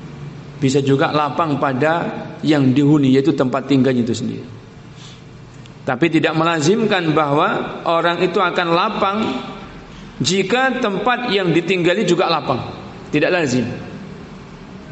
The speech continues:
Begitulah yang ada pada baginda Nabi sallallahu alaihi wasallam, juga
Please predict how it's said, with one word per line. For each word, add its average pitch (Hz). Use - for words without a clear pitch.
Begitulah 185
yang 175
ada 175
pada 151
baginda 143
Nabi 151
sallallahu 143
alaihi 147
wasallam, 135
juga 190